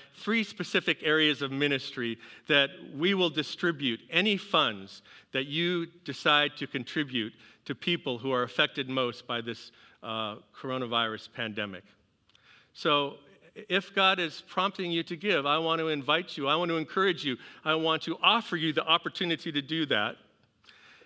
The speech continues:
And all you need to do is wh-, wherever and however you decide to make that gift,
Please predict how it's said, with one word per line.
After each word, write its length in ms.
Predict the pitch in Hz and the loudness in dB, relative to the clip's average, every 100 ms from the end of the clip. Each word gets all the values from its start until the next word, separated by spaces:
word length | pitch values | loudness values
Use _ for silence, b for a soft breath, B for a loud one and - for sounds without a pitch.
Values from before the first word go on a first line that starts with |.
| _ - | _ -4
And 200 | 135 135 | -2 2
all 200 | 156 190 | 4 4
you 80 | |
need 160 | 185 175 | 4 2
to 80 | 175 | 2
do 260 | 139 135 | 2 2
is 140 | 139 120 | 2 -2
wh-, 260 | 120 135 | -2 -2
wherever 540 | 139 139 151 160 165 143 | 0 2 4 4 2 0
and 80 | 127 | 2
however 360 | 147 151 143 | 4 4 2
you 100 | 143 | 0
decide 500 | 131 - 143 131 127 | -2 0 2 0 -2
to 80 | - | -10
make 300 | 127 135 131 | -6 -6 -6
that 300 | 117 110 117 | -6 -6 -8
gift, 460 | 113 107 - - | -8 -8 -10 -20